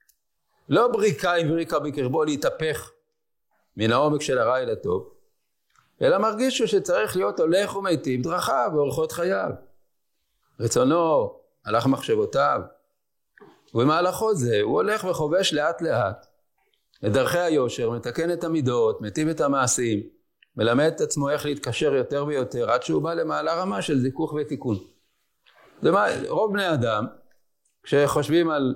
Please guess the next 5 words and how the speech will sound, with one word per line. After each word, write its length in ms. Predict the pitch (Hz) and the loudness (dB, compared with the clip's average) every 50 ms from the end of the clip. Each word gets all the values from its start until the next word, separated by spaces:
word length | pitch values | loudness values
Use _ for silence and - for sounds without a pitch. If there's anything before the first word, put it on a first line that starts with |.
| - - | -4 -8
חזרה 320 | - 123 110 117 117 135 139 | -6 -2 0 2 2 2 0
בתשובה, 500 | 143 135 - - 117 101 95 101 95 95 - - - _ _ _ _ _ _ _ _ _ _ _ _ _ _ _ _ _ _ _ _ _ _ _ _ _ _ _ _ _ _ _ _ _ - - _ _ _ _ _ _ _ _ _ - _ _ | 0 -4 -4 -2 -2 2 2 2 2 2 -2 -8 -18 _ _ _ _ _ _ _ _ _ _ _ _ _ _ _ _ _ _ _ _ _ _ _ _ _ _ _ _ _ _ _ _ _ -20 -20 _ _ _ _ _ _ _ _ _ -20 _ _
שמעתי 440 | - - 127 117 127 127 123 - 135 | -6 -2 0 2 2 2 0 -2 -2
שהיה 1300 | 127 - 117 110 110 110 104 101 101 - - - _ _ _ _ _ _ - - - - - 110 113 | 0 2 2 4 4 2 2 0 -2 -4 -8 -18 _ _ _ _ _ _ -20 -14 -4 0 2 2 2
איזה 300 | 113 113 104 107 104 104 | 2 0 0 -2 -2 -4